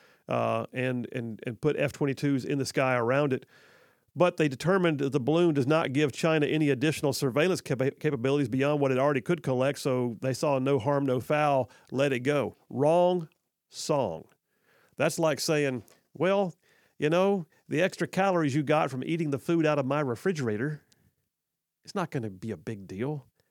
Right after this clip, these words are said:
It's a big deal that they came and got it. That's what the big deal, the big deal is the fact that it's there at all.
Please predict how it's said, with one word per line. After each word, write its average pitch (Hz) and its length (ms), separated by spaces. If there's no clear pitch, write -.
It's 135 140
a 135 60
big 135 320
deal 143 180
that 131 80
they 113 120
came 123 260
and 90 120
got 117 300
it. - 140
That's 135 200
what 139 120
the - 60
big 95 200
deal, 104 140
the 110 80
big 165 260
deal 160 240
is 117 80
the 123 80
fact 127 280
that 127 60
it's 117 140
there 107 240
at 101 60
all. 82 340